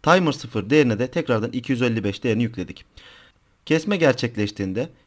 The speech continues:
iki yüz elli beşten sıfır atlamada her seferinde bayrağın bir olacak. Bu sayede sayıcı değerim de artmış olacak.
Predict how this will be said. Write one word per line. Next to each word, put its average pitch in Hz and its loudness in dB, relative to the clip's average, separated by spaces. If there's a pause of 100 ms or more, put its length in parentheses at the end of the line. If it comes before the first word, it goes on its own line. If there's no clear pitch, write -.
iki 123 -6
yüz 160 2
elli 170 2
beşten 175 0
sıfır 170 -2
atlamada 110 0 (240)
her 190 2
seferinde 127 2
bayrağın 143 6
bir 143 4
olacak. 113 0 (1300)
Bu 190 0
sayede 123 2 (480)
sayıcı 175 2
değerim 127 6
de - -2
artmış 139 0
olacak. 180 0